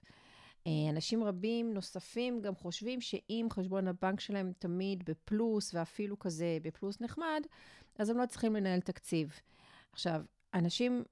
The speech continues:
אה, עשירים רבים מנהלים תקציב מדוקדק, שתדעו. וזה לא מתוך קמצנות, אלא מתוך, אה, חוכמה והבנה של כל היתרונות שזה נותן להם. ואני באמת יודעת את זה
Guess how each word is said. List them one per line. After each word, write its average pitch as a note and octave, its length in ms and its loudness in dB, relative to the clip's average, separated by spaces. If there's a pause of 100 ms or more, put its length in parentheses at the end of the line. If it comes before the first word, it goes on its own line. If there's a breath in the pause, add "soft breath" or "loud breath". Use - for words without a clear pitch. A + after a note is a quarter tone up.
אה, F#3+ 160 8
עשירים G#3+ 440 4
רבים G3+ 400 4
מנהלים E3 520 6
תקציב E3+ 380 -2
מדוקדק, D3 520 -4
שתדעו. F#3 460 2 (500 loud breath)
וזה F#3 160 4
לא A#3+ 100 2
מתוך B3 240 0
קמצנות, G3 640 0
אלא A3 180 4
מתוך, C4 560 0
אה, D4+ 140 2
חוכמה F#3 540 2
והבנה G3+ 580 2
של B3 300 -2
כל B3+ 180 -2
היתרונות A#3+ 520 2
שזה A3 220 0
נותן E3+ 340 0
להם. D3 320 0
ואני D#3+ 460 -2
באמת G#3 220 0
יודעת C#4 280 0
את C4 80 -6
זה C4 100 -4